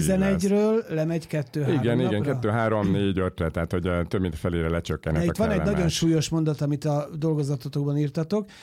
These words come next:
Speaker 1: A melegedés, nagyfokú melegedés miatt július az ország déli részén már lényegében semmilyen turisztikai célra nem lehet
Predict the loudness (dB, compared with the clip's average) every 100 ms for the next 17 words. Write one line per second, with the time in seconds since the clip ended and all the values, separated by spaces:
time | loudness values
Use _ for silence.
0 | -20 -10 -2 0 2 2 0 0 0 0
1 | 0 -2 -4 -2 0 0 0 0 -2 0
2 | 2 4 4 4 2 -2 -10 -10 -8 -6
3 | -2 -2 -2 -4 -4 -2 0 2 2 0
4 | 0 -2 -2 -2 -2 0 0 0 0 0
5 | -2 -4 -2 0 0 0 -2 -4 -4 -4
6 | -4 -8 -6 -8 -4 -4 -2 -2 -2 -2
7 | -2 -2 -4 -6